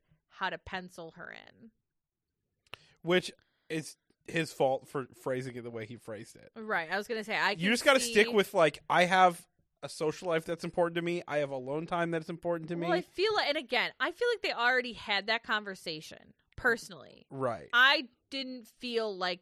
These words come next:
Speaker 1: it needed to happen again. And listen, if she was gonna be like, "You told me this and it's this," I'd be like, "That, that will, that's gonna be way easier to deal with on the outside when you can block her <laughs> than
Speaker 2: Yeah.
Speaker 1: in here."
Speaker 2: I just think he's, like, nervous because I, she, I don't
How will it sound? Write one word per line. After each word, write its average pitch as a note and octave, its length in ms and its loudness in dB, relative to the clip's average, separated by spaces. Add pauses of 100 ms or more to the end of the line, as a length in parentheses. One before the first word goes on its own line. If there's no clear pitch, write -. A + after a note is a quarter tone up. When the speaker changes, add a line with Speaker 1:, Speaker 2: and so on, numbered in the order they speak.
(120)
Speaker 1:
it G#3 120 -8
needed F#3+ 260 -8
to F#3+ 80 -10
happen F3 260 -4
again. C#3+ 120 -12
And G#3 100 -8
listen, C#4 220 -6
if F3+ 140 -8
she - 180 -12
was D#4 160 -8
gonna F4 160 -4
be C4 200 -10
like, C4 260 2 (380)
"You C4+ 120 -6
told C4 220 -4
me B3+ 100 -8
this B3 240 -2
and A3+ 80 -14
it's G#3+ 140 -12
this," G#3 280 -2 (520)
I'd G3+ 60 -16
be A3 60 -4
like, G#3 160 -6
"That, B3 200 2 (600)
that C4 180 2
will, C#4+ 200 -6
that's C#4 200 2
gonna G4+ 140 0
be D#4+ 100 0
way A#3 540 2
easier A#3 420 -8
to A3+ 80 -6
deal F#3+ 300 -4
with A#3+ 240 -2 (100)
on G3+ 160 -2
the F3+ 140 -8
outside A#3 520 0
when G#3 140 -6
you G3 80 -10
can F#3+ 160 -10
block E3 360 -6
her C#4+ 200 2
<laughs> - 160 -8
than D#4 140 0
Speaker 2:
Yeah. C4+ 220 2
Speaker 1:
in E4+ 200 -4
here." D4+ 160 -2
Speaker 2:
I E3+ 120 6
just A#3 180 2
think C4+ 160 2
he's, A3 200 -2
like, E3 200 6
nervous D3 420 0
because D3 340 -8
I, F3 200 0
she, D3+ 260 -12
I F3 140 6
don't A3 200 2